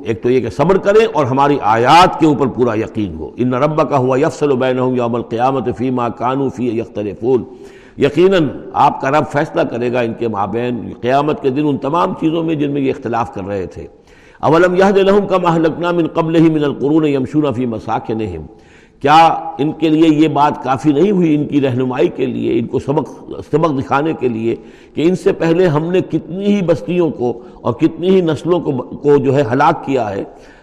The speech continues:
کہ وہ جو پھرتے تھے اپنی انہی مساکن میں، اپنے شہروں میں، اور ایک مفہوم یہ کہ جن میں اب یہ پھر رہے ہیں، یہ جاتے ہیں اور سمود کی بستیوں کے پاس سے گزرتے ہیں۔ خبر آئی ہے کہ کوئی برطانوی سیاست جو ہے وہ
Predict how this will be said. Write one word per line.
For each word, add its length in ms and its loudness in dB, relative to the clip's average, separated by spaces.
کہ 160 4
وہ 180 2
جو 240 4
پھرتے 420 0
تھے 200 2
اپنی 460 0
انہی 340 4
مساکن 760 -2
میں، 220 -2
اپنے 240 -4
شہروں 340 -2
میں، 160 -8
اور 140 -2
ایک 140 4
مفہوم 320 -2
یہ 80 4
کہ 100 2
جن 180 2
میں 160 0
اب 180 0
یہ 180 4
پھر 160 4
رہے 280 0
ہیں، 180 -10
یہ 140 0
جاتے 420 2
ہیں 180 4
اور 160 2
سمود 360 4
کی 60 2
بستیوں 360 2
کے 100 2
پاس 240 -2
سے 120 -2
گزرتے 380 -4
ہیں۔ 140 -4
خبر 240 -4
آئی 280 0
ہے 140 -6
کہ 80 -10
کوئی 180 -6
برطانوی 500 -4
سیاست 420 -8
جو 260 -2
ہے 160 -6
وہ 320 -6